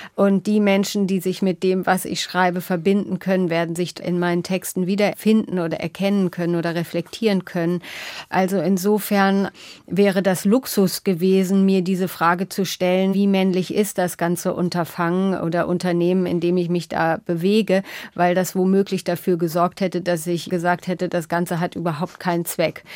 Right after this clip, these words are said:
Nichtsdestotrotz würde ich sagen, dass natürlich, wie wir heute erzählen oder wie wir in den letzten hundert,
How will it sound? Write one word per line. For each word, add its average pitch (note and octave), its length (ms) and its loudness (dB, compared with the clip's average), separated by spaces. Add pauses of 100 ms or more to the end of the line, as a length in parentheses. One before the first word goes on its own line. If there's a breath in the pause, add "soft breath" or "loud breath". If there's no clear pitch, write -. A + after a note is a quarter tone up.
(240 loud breath)
Nichtsdestotrotz G3+ 1000 -2
würde F#3+ 220 0
ich - 180 -6
sagen, F3+ 340 0
dass F3 300 -4 (460 loud breath)
natürlich, G3 880 2
wie F#3+ 540 0
wir F3 320 4
heute F3+ 480 0
erzählen F3 800 2
oder E3 340 -4
wie E3+ 160 -2
wir E3 120 2
in D#3+ 80 2
den E3 120 2
letzten E3+ 380 -2
hundert, E3 400 0